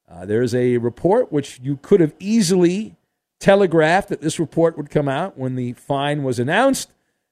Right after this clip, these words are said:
that some N F L teams are, quote, "outraged" over the punishment against the Packers' Aaron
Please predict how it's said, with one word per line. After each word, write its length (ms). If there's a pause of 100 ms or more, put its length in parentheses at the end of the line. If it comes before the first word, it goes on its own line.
(160)
that 340 (220)
some 1000 (120)
N 200
F 240
L 180
teams 360
are, 200
quote, 500 (140)
"outraged" 1300 (1160)
over 240
the 160 (520)
punishment 580 (1040)
against 380
the 80
Packers' 760 (200)
Aaron 720